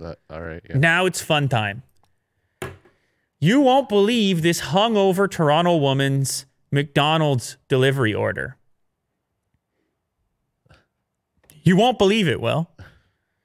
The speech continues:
Speaker 1: Yeah, well, I
Speaker 2: Listen,
Speaker 1: see it.
Speaker 2: listen, listen, listen up.
Speaker 1: Yeah.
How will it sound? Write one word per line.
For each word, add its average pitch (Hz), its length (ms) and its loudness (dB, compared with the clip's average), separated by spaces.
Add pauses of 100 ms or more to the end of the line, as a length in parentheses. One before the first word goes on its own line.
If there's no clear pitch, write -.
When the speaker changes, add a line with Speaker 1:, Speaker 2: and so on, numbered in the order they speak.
(200)
Speaker 1:
Yeah, 78 280 -6
well, 95 200 -4
I 117 140 2
Speaker 2:
Listen, 202 280 2
Speaker 1:
see 156 40 2
it. - 20 4
Speaker 2:
listen, 202 320 2
listen, 202 300 2
listen 196 260 2
up. 110 320 -4
Speaker 1:
Yeah. 80 180 -8